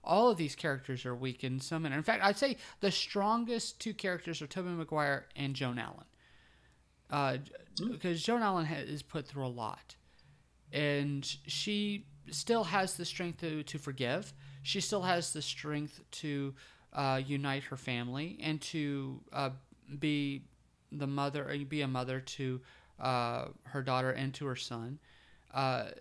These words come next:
Speaker 1: she sh-, you know, she shows a strength that none of the other characters in her family besides her son has, right? And her son has exceeded that when he, uh, uh, when, when he, uh, uh,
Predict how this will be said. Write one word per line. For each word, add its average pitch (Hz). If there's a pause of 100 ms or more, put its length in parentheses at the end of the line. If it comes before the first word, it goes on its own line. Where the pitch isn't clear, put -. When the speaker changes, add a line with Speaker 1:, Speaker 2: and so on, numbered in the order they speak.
(580)
Speaker 1:
she 220
sh-, -
you 185
know, 165
she 226
shows 226
a 185
strength 202
that 160
none 170
of 202
the 175
other 160 (100)
characters 170
in 156
her 143
family 180
besides 156
her 139
son 139 (440)
has, - (120)
right? 143 (340)
And 165
her 175
son 214
has 170
exceeded 170
that 120
when 135
he, 131 (420)
uh, 131 (500)
uh, 143
when, 139
when 143
he, 147 (140)
uh, 131 (920)
uh, 127